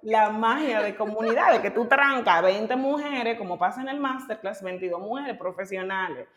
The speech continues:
con ganas de crecer juntas tres meses, y de ahí sale Marvel, la Liga de la Justicia.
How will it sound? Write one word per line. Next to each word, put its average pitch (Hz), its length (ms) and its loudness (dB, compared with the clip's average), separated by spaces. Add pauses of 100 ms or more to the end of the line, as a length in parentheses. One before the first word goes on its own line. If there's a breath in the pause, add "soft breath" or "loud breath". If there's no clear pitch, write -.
(220 soft breath)
con 214 220 0
ganas 202 280 -2
de 277 120 -2
crecer 277 400 -4 (100)
juntas 254 520 -2
tres 233 200 0
meses, 262 500 -4 (300 loud breath)
y 233 140 0
de 226 120 6
ahí 202 300 -2
sale 247 500 -2
Marvel, 190 720 -2
la 190 120 4
Liga 220 240 -2
de 214 60 -2
la 185 140 -2
Justicia. - 460 -12